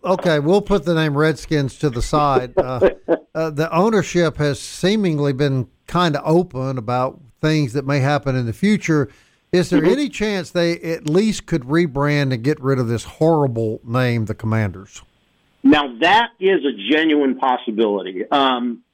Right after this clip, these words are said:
Speaker 2: they have been very non-committal about anything right now, but the name Commanders, yeah, is pretty much universally, uh, despised. I think the best you could get out of somebody, really, the best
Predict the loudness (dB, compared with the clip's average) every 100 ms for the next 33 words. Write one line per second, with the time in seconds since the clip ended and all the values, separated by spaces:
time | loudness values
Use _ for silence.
0 | _ _ -10 -8 -4 0 2 2 2 2
1 | 0 -2 -2 0 2 4 6 4 2 2
2 | 2 2 2 2 2 0 0 0 2 4
3 | 4 4 4 4 2 -4 _ _ _ _
4 | _ 0 2 4 0 2 4 6 4 2
5 | 0 -2 -2 -6 -8 0 0 0 -8 _
6 | _ -2 2 4 2 0 0 2 2 2
7 | 0 0 0 2 0 0 -2 -2 0 4
8 | 2 2 -2 -14 -14 -10 2 4 4 4
9 | 2 2 0 2 2 2 0 0 2 2
10 | -2 -4 -4 -2 -2 -2 -6 -6 -2 0
11 | 2 0 0 -2 -2 0 0 0 -6 -6
12 | -6 0 0 2 0 -2 -4 -2 0 0
13 | -2 -2 -4 _ _ -20 -14 0 2 6
14 | 6 4 0 0 0